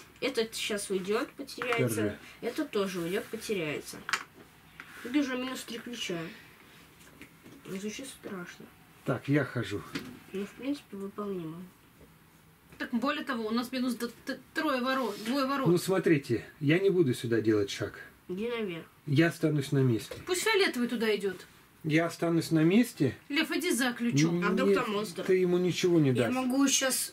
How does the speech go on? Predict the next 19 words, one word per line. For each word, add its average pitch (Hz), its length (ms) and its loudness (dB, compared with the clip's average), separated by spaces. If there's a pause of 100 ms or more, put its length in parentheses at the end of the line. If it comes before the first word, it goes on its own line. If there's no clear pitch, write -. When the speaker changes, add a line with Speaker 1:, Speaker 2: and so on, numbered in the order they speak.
Speaker 4:
рывок 220 500 -2
сделать. 240 500 -2 (460)
Speaker 2:
Э, - 60 -8 (380)
ты 240 60 2
Speaker 4:
Дополнительный 160 420 8
Speaker 2:
не 156 100 8
Speaker 4:
ход. 165 140 4
Speaker 2:
убежишь, 139 380 4
ты 170 120 4
не 165 100 8
убежишь, 143 460 6
тебя 143 240 4
ударят. 131 380 0 (240)
Speaker 4:
Ну, 294 80 4
я 302 140 6
хотя 302 260 0
бы 269 80 0
заберу 254 320 -2
ключ. - 400 0